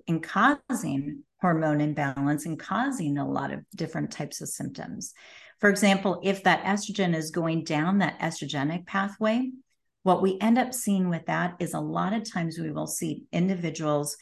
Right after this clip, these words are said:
who are experiencing very high estrogen level symptoms, meaning heavy periods, a lot of P M S, cramping, breast tenderness, moodiness, um, and those types of things.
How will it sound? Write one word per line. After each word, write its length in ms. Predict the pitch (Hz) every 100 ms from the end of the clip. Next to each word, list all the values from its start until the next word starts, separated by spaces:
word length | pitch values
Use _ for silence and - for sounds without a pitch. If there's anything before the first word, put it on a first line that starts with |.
| - - _
who 80 | 180
are 60 |
experiencing 800 | 160 - - 170 170 170 151 151 -
very 460 | 190 190 202 220 233
high 680 | 220 - 165 160 160 175 175 -
estrogen 760 | 160 - - - 160 156 160 160 -
level 400 | 156 143 143 147
symptoms, 920 | - 226 226 226 - - - 196 - - - _
meaning 720 | 175 175 165 156 151 156 175 - _
heavy 320 | - 143 131
periods, 720 | 139 - 208 202 190 185 175 - -
a 80 |
lot 240 | 135 123 127
of 160 | 127
P 140 | - 151
M 80 | 151
S, 240 | 147 -
cramping, 600 | - 160 156 151 151 147
breast 280 | 120 110 -
tenderness, 800 | - 151 147 151 147 143 - - - - -
moodiness, 800 | 151 165 165 156 151 151 - - - _ _ _
um, 260 | 160 139 127 _
and 420 | 139 139 139 165
those 220 | 156 175 190
types 500 | 160 131 - - -
of 100 | 139
things. 420 | 127 117 -